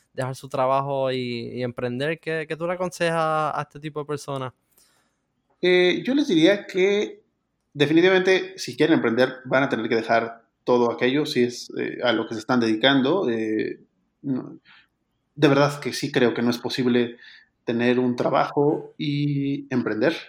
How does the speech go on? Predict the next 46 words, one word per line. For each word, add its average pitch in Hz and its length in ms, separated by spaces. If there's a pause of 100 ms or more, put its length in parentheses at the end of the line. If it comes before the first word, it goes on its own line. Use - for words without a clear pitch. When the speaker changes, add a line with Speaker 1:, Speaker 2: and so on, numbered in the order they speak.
(680)
Speaker 2:
Eh, 117 640 (120)
creo 185 140
que 185 60
en 185 80
un 185 100
inicio 151 320
se - 120
pueden 139 420
buscar 135 320
las 139 160
formas 127 400
en 113 140
que 113 80
hasta 110 200
que 120 80
no 165 120
valides 139 560
que 113 100
algo 117 640
está 127 180
funcionando, 135 720 (300)
pues - 420
no, 127 400
no 135 100
lo 131 120
dejes, 160 400 (420)
pero 117 240
sí 139 140
en 143 80
el 147 60
momento 135 300
en 151 100
que 143 120
decidas, 120 720
eh, 110 160
pues 110 140
dedicarte 120 420
al 123 60
cien 123 140
por 117 100
ciento, 131 200
así 123 160
tendrá 110 320
que - 100
ser. 139 180 (880)
Eh, 110 580